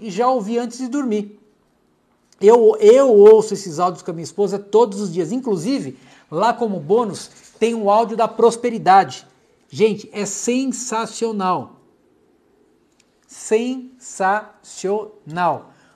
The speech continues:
Você vai amar. Lá quando você fizer a compra também, caso você queira incluir o livro, já inclua o livro também, tá bom? Caso você queira.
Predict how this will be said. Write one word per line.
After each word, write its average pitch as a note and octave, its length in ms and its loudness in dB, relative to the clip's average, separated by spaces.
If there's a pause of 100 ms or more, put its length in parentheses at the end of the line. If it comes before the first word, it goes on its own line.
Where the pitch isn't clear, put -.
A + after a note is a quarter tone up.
Você F3 200 -8
vai G#3 180 2
amar. F3+ 420 -4 (240)
Lá A3+ 200 0
quando C4+ 200 -6
você A3+ 220 -6
fizer G3 240 -4
a F#3 60 0
compra F#3+ 340 -8
também, E3+ 320 -10
caso A3 240 -6
você G#3 240 -6
queira G3 240 -4
incluir G#3+ 480 -4
o F#3+ 80 -2
livro, A3+ 340 -6
já G3+ 140 -6
inclua A3 300 -8
o A3+ 40 -6
livro A3 220 -8
também, G3+ 380 -6
tá D3 100 -10
bom? G#3 260 -6 (160)
Caso E3+ 300 -4
você E3+ 240 -10
queira. B2+ 320 -16